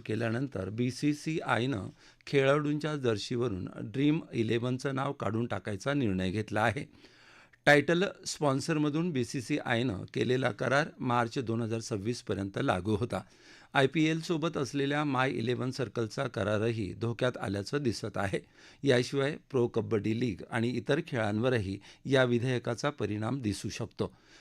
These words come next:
गेल्या दहा वर्षात सुमारे पंचेचाळीस कोटी लोकांनी या ॲप्सचा वापर केला आहे, अशी माहिती या उद्योगातल्या लोकांनी दिली आहे.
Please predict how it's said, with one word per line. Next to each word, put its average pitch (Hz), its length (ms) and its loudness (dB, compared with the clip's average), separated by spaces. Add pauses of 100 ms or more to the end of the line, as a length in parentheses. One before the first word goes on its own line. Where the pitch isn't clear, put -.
(180)
गेल्या 135 220 8
दहा 135 240 4
वर्षात 135 280 -2
सुमारे 120 360 0
पंचेचाळीस 127 640 -4
कोटी 113 300 -4
लोकांनी 104 500 -2 (100)
या 123 300 4 (260)
ॲप्सचा 113 540 0
वापर 117 420 2
केला 104 200 0
आहे, 110 240 0
अशी - 320 -6
माहिती 107 460 -4 (320)
या 139 140 6
उद्योगातल्या 131 760 0
लोकांनी 110 440 -4
दिली 98 220 -2
आहे. 107 280 2